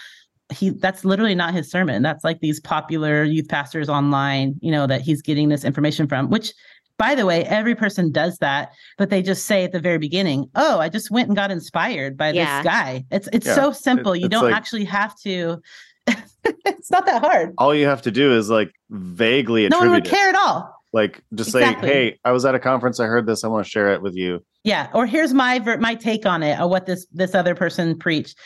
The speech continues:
Speaker 1: It's so simple, but they're so wrapped up in the ego of wanting people to think that they came up with this amazing, incredible idea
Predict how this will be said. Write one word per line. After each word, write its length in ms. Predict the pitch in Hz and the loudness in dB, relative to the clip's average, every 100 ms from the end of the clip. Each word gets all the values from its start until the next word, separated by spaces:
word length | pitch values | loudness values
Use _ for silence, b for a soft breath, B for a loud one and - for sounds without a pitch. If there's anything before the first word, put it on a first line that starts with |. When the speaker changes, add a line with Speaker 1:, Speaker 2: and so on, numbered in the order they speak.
| B | B
Speaker 1:
It's 200 | 220 - | -2 -2
so 400 | - 294 269 285 | -2 2 4 2
simple, 680 | 269 247 220 226 147 135 - B B B B | 2 2 2 2 0 0 -4 B B B B
but 220 | 220 226 | 0 2
they're 180 | 226 220 | 0 -2
so 300 | - 247 247 | 0 0 2
wrapped 300 | 254 226 226 | 2 0 0
up 160 | 220 | 0
in 80 | 196 | 0
the 80 | 175 | 2
ego 320 | 151 196 190 | 2 2 4
of 160 | 165 156 | 2 0
wanting 520 | 160 185 208 233 220 | -2 2 2 2 0
people 320 | 196 196 190 | 0 -2 -2
to 100 | 170 | -4
think 380 | 160 - 170 151 | -4 -2 -2 -2
that 160 | 160 131 | -2 -2
they 160 | 170 | -2
came 260 | 170 185 170 | 0 -2 0
up 160 | 165 165 | -2 -2
with 120 | 156 | -2
this 180 | 156 - | -4 0
amazing, 640 | 165 160 165 165 170 170 | 4 4 4 2 0 0
incredible 880 | 156 151 - 156 156 147 151 143 135 | 0 -2 -2 0 0 -2 0 2 2
idea 720 | 131 131 - 220 180 143 156 | 0 -4 -2 0 2 2 0